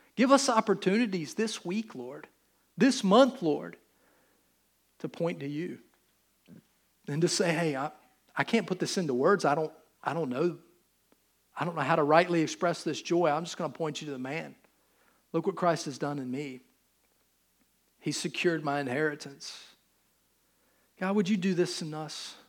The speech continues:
Help us to be people of joy. I pray for those traveling over the next few weeks, Lord, that we would be lighthouses for you,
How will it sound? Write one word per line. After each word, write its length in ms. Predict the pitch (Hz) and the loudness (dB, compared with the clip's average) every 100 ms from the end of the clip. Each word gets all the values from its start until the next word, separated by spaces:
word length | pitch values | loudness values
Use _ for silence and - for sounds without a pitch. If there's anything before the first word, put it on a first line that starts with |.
| _ _ _ - - - - | _ _ _ -14 -12 -12 -4
Help 160 | 135 170 | -2 -2
us 120 | - | -4
to 60 | |
be 120 | 156 156 | -6 -4
people 340 | - 175 165 | -4 -6 -6
of 80 | 151 | -8
joy. 400 | - 135 135 147 - _ _ _ _ _ - | -6 -4 -4 -8 -18 _ _ _ _ _ 2
I 60 | 185 | 6
pray 240 | 233 214 | 10 10
for 120 | - | 10
those 220 | 196 185 | 8 8
traveling 480 | - 180 160 160 170 | 8 8 8 8 4
over 180 | 165 160 | 2 2
the 60 | 160 | 2
next 300 | 160 165 - | 2 0 -2
few 200 | 185 160 | -2 2
weeks, 320 | 160 160 - | 0 0 -2
Lord, 260 | 165 160 | -2 0
that 120 | 151 139 | -2 -2
we 160 | 180 | 0
would 160 | 175 151 | 0 0
be 240 | 165 151 - - - - 143 - | -2 -6 -8 -20 -20 -10 -8 -6
lighthouses 920 | 147 160 185 - 139 123 - 139 - | 2 4 4 2 0 0 -4 -8 -8
for 160 | 135 | -8
you, 220 | 123 123 | -8 -8